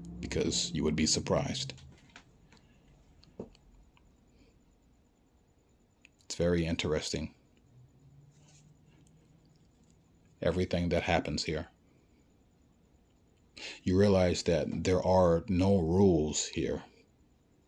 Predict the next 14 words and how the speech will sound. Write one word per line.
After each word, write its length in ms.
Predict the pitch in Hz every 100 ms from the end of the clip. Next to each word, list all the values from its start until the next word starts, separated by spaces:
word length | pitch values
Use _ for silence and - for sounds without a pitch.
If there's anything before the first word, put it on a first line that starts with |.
| _ -
And 160 | 92 85
you 100 | 82
also 260 | 92 -
realize 480 | 87 85 82 76 76
that 160 | 87 85
everyone 380 | 90 95 87
here 240 | 85 104 90
is 160 | 82
role-playing. 720 | 85 92 95 - 78 69 73 - _ _ _ _ _ _ _ _ _ -
Are 120 | 73
you 160 | 85 87
aware 240 | 82 85
of 120 | 95
that? 200 | 117 120